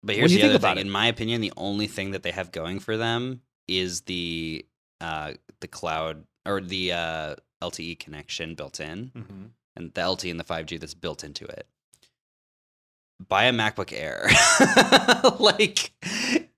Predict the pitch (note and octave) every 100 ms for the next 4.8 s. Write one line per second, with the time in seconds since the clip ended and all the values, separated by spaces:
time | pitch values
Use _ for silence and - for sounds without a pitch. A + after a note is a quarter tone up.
0 | _ E3+ G3+ A3 - _ _ _ _ _
1 | _ D3+ D#3 F#3 F3+ F3 E3+ - _ _
2 | _ _ - D#3+ D3+ D3+ F3 - E3 -
3 | F2+ A2+ - D3+ C#3 C#3+ C#3+ C3+ A2+ A2+
4 | A#2+ A#2 - _ _ A2+ G2+